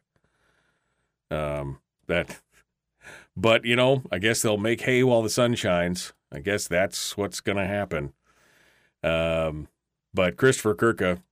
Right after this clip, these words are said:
you know, lost, and, uh, it sounds like, feels like he's just a little salty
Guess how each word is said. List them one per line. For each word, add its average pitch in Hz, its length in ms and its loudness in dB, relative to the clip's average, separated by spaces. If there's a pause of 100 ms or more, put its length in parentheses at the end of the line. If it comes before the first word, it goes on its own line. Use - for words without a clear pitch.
(300)
you 92 140 -4
know, 87 280 0 (300)
lost, 87 640 0 (280)
and, 82 420 -2
uh, 78 320 0 (800)
it - 80 -10
sounds 160 280 2
like, 151 240 0 (160)
feels 208 240 0
like 101 180 0
he's 101 180 -2
just 113 280 -2
a 87 160 0
little 139 340 -4
salty - 580 -4